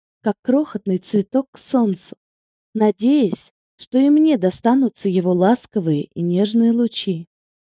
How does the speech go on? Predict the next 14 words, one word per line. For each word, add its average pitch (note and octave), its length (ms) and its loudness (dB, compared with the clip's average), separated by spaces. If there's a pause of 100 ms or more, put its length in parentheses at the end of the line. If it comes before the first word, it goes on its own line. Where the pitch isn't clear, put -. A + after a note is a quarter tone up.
(760)
Но G#3+ 160 -2
снова D4 460 -4
облачно, F3+ 640 -8 (360)
осадки. F#3+ 680 -10 (640)
И A3+ 80 -2
близость A3+ 600 0
стала F3 340 -2
такой A3+ 420 0
редкой. A3 480 -2 (400)
Либо G#3+ 340 0
он B3 200 2
устал D4 400 -2
после F#3+ 320 -2
работы, E3+ 520 -4